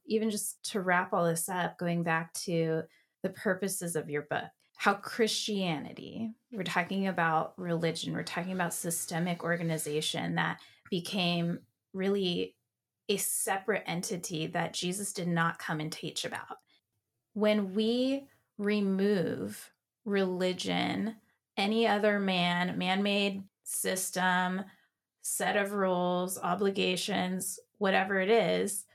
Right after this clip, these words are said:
when we remove that, we actually get to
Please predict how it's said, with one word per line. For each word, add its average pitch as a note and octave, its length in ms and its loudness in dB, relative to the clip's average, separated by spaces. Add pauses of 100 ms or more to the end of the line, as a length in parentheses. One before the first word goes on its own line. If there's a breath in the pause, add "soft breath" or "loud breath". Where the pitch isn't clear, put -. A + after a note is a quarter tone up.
(100)
when G#3+ 120 2
we A3 80 4
remove G#3 720 2
that, D#3+ 540 2 (540)
we G#3+ 180 2
actually G#3+ 580 2
get G3 300 0
to F3+ 640 0